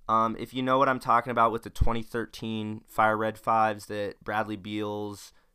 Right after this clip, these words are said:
thirty-fives were based off of. Uh, a lot of really similar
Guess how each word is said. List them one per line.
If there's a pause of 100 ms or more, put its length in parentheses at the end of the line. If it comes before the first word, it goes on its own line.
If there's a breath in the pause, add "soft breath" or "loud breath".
(160)
thirty-fives
were
based
off
of. (600)
Uh, (100)
a
lot
of
really
similar